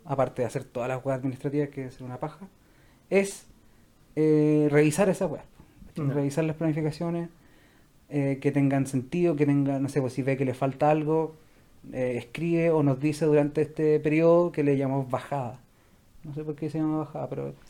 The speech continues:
Speaker 2: Que no la subía, po.
Speaker 1: Y, y yo la subo, no, la subo y la bajo, chucha.
Speaker 2: <laughs>
Speaker 1: No, pero es, es un... Es entretenido. O sea,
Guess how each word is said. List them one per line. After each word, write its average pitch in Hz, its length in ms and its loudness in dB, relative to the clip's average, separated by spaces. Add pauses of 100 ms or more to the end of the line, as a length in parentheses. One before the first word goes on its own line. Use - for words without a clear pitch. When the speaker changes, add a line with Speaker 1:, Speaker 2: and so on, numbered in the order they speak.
Speaker 2:
Que 147 80 -8
no 143 80 2
la 135 120 6
subía, 160 340 -4
po. - 60 -14 (720)
Speaker 1:
Y, 156 160 -8
y 170 160 -6
yo 170 100 0
la 170 100 2
subo, 180 240 -4 (280)
no, 107 220 -12 (300)
la 139 100 -8
subo 180 200 0
y 175 40 2
la 170 80 4
bajo, 160 200 0
chucha. 131 240 -12 (480)
Speaker 2:
<laughs> 170 500 8 (500)
Speaker 1:
No, 156 180 4
pero 170 220 8
es, 180 320 4
es 180 120 6
un... 185 600 -2 (360)
Es 175 120 0
entretenido. 202 500 2 (540)
O - 20 -10
sea, 165 680 4